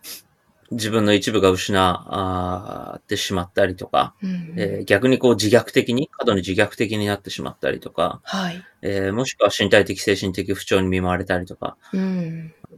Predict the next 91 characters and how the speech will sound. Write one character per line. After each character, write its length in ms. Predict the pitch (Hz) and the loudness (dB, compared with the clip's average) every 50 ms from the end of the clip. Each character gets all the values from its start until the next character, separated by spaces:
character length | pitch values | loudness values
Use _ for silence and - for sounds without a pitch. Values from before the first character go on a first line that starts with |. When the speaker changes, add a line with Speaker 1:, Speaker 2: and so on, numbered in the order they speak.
| - - | -20 -20
Speaker 1:
そ 240 | - - - 104 101 | -12 -6 -2 -2 0
う 80 | 101 | 0
い 60 | 101 101 | 0 0
う 40 | 98 | -2
こ 120 | - 113 | -2 -2
と 80 | - 147 | 2 4
が 100 | 120 98 95 | 4 4 4
起 80 | 92 - | 2 -2
き 20 | |
て 60 | - - | -12 -12
し 160 | - - - | -12 -12 -12
ま 120 | 104 98 | -12 -12
う 80 | - 95 | -14 -16
っ 120 | - _ _ | -20 _ _
て 100 | - 131 | -4 -2
い 60 | 123 | -2
う 60 | 120 | -2
こ 120 | - - 135 | -4 -6 -2
と 180 | - 170 147 | 0 2 2
を、 40 | - | 2
Speaker 2:
う 20 | - | 2
ん 20 | |
う 20 | 190 | 0
ん。 20 | |
Speaker 1:
ま 100 | 190 180 | -4 -6
あ、 220 | 180 - - 175 175 | -6 -8 -8 -4 -2
継 120 | - 92 | 0 0
承 160 | - - - | 0 -2 -8
し 140 | - - - | -8 -10 -10
て 60 | - | -12
い 40 | - | -12
る 120 | - - _ _ | -12 -14 _ _
っ 40 | _ | _
て 80 | - 107 | -10 -10
い 40 | 101 | -10
う。 60 | - _ _ _ _ _ _ _ _ _ _ _ _ _ | -10 _ _ _ _ _ _ _ _ _ _ _ _ _
Speaker 2:
う 80 | 175 180 | -2 0
ん。 760 | 185 185 180 180 175 175 170 160 156 151 151 151 156 156 - _ _ - - _ _ _ _ _ _ _ | 0 2 2 0 0 0 -2 -2 -2 -2 -4 -6 -8 -12 -16 _ _ -20 -20 _ _ _ _ _ _ _
怒 280 | - - - - 247 262 | -10 -6 -4 0 2 4
り 120 | 269 277 | 6 6
を 100 | 254 196 | 6 6
抱 240 | - 160 160 175 170 | 4 2 0 -2 -2
く、 200 | 170 - 160 156 139 - - | -2 -4 -4 -4 -4 -4 -4
自 160 | - - 165 | -4 -2 -2
分 260 | 175 180 185 180 180 | -2 -2 0 0 2
を 100 | 180 175 | 2 4
許 200 | 175 175 175 175 | 4 4 2 2
す 140 | 170 - 160 | 0 -2 -4
っ 40 | 139 | -6
て 240 | - _ - 135 | -6 _ -10 -8
な 120 | 135 151 - | -8 -8 -10
ん 40 | - | -10
か 120 | - 165 | -10 -10
す 120 | - 160 | -8 -8
ご 200 | 156 156 151 151 | -6 -6 -6 -6
い 160 | - - - _ _ _ _ _ _ _ _ _ _ _ _ _ | -6 -8 -10 _ _ _ _ _ _ _ _ _ _ _ _ _
救 480 | - - - 156 139 - - 170 165 | -6 -4 -4 -4 -4 -2 0 2 2
い 300 | 165 165 165 165 160 165 | 4 4 4 2 2 0
の 240 | - 160 160 156 - | 0 -2 0 2 4
あ 80 | 165 160 | 4 4
る 120 | 165 160 - | 2 0 -4
言 180 | - 151 165 | -2 -2 0
葉 120 | 156 156 156 | 0 0 0
だ 100 | 147 147 | -2 -2
な 160 | 151 151 151 | -4 -6 -6
っ 80 | 151 - | -8 -10
て 160 | - - 160 | -12 -12 -10
思 220 | 160 151 151 151 | -10 -8 -6 -6
い 40 | 151 | -4
ま 140 | 151 151 151 | -4 -6 -6
す 160 | - - 156 | -6 -6 -6
ね。 320 | 151 160 165 165 170 - - | -6 -4 -4 -6 -6 -6 -6
な 80 | 220 | -4
ん 20 | 220 | -4
か 100 | - 175 | -4 -4
こ 140 | 214 - 170 | -2 0 0
う、 100 | - 208 | 0 0
Speaker 1:
う 20 | 208 | -2
ん。 60 | - - - _ _ _ _ _ - | -6 -14 -20 _ _ _ _ _ -8
Speaker 2:
怒 300 | 202 - - - 254 262 | -8 -4 0 2 4 6
り 120 | 269 277 269 | 6 8 8
を 100 | 220 - | 6 6
抱 220 | 180 180 233 262 | 6 4 4 4
く 180 | 254 - 285 233 | 4 4 2 0
っ 380 | 240 - - _ _ _ _ | 0 -2 -10 _ _ _ _
て 100 | - 208 | 2 4
い 160 | 190 185 180 180 | 4 6 4 4
う 80 | 180 | 2
こ 140 | 180 - 180 | 2 -2 -2
と 300 | - 202 202 202 - - - | 0 0 0 0 0 -2 -2
の 320 | 185 175 175 175 - - | 0 2 2 2 0 -2